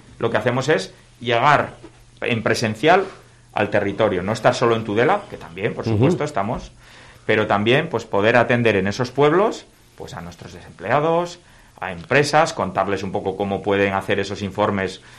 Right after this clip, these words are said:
Speaker 1: o ayudarles con esos informes que van a hacer falta para que los fondos europeos puedan llegarles,
Speaker 2: Ujú.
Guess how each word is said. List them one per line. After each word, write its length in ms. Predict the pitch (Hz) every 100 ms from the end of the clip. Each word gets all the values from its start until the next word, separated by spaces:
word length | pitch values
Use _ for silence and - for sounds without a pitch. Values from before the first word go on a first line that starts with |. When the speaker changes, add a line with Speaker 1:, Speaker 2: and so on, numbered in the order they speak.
| - -
Speaker 1:
o 100 | 95
ayudarles 680 | 92 92 110 120 98 87 - -
con 140 | - 104
esos 120 | 95
informes 360 | 95 104 101 98
que 100 | 98
van 140 | 101
a 40 |
hacer 180 | 101 98
falta 360 | - 107 - 92
para 200 | 98 92
que 100 | 95
los 160 | 92
fondos 340 | - 104 98 98
europeos 460 | 95 92 98 95
puedan 300 | - 104 98
llegarles, 600 | 87 87 135 175 190 104
Speaker 2:
Ujú. 200 | 123 175